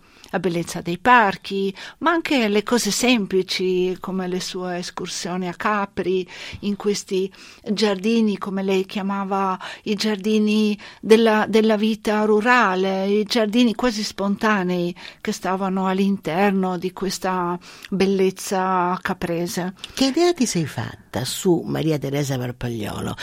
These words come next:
Speaker 2: Dopo cinque anni di lavoro, ma di ricerche soprattutto. Ormai era diventato dopo cinque anni una, un, un'amica.
Speaker 1: Eh, lo è
Speaker 2: Che
Speaker 1: tuttora.
Speaker 2: tipo, che tipo era?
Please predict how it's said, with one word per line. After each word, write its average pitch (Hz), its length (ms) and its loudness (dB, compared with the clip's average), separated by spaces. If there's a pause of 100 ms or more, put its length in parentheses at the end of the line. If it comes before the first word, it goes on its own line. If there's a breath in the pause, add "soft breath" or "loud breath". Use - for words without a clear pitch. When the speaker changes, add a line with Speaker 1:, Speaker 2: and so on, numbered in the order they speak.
(100)
Speaker 2:
Dopo 202 320 6
cinque 208 380 4
anni 208 240 6
di 165 140 4
lavoro, 196 360 6
ma 165 120 10
di 175 120 10
ricerche 151 560 6
soprattutto. 117 960 -8 (460 loud breath)
Ormai 160 300 4
era 170 120 6
diventato 139 480 -4
dopo 135 220 -6
cinque 143 300 -4
anni 185 100 6
una, 123 260 0
un, 143 280 -8
un'amica. 147 680 4 (380 soft breath)
Speaker 1:
Eh, 185 300 -2
lo 175 240 0
è 175 220 0
Speaker 2:
Che 320 100 8
Speaker 1:
tuttora. 247 640 6
Speaker 2:
tipo, 165 40 -4
che 254 160 2
tipo 233 380 8
era? 113 480 2